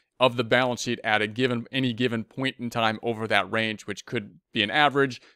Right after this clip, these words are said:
which would most likely be an under most,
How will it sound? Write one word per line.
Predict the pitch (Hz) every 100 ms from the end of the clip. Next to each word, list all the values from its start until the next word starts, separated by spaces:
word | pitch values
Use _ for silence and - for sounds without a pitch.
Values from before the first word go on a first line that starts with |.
| -
which | 117 120
would | 110
most | 113 120 113
likely | 110 113 104
be | 113 107 107 -
an | 113 107
under | 117 107 104
most, | 104 110 -